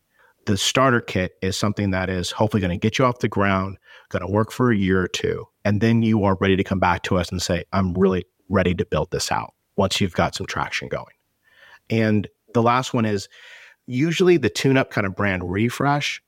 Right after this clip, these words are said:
Again, that would start around twenty-five K too. A lot of times we would have to feel out if we're gonna be the right team to tune you up,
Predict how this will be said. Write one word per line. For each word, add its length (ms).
Again, 340
that 180
would 120
start 240
around 320
twenty-five 600
K 220
too. 400
A 60
lot 260
of 80
times 760
we 140
would 100
have 380
to 580
feel 200
out 260
if 340
we're 180
gonna 220
be 140
the 120
right 280
team 480
to 100
tune 280
you 160
up, 200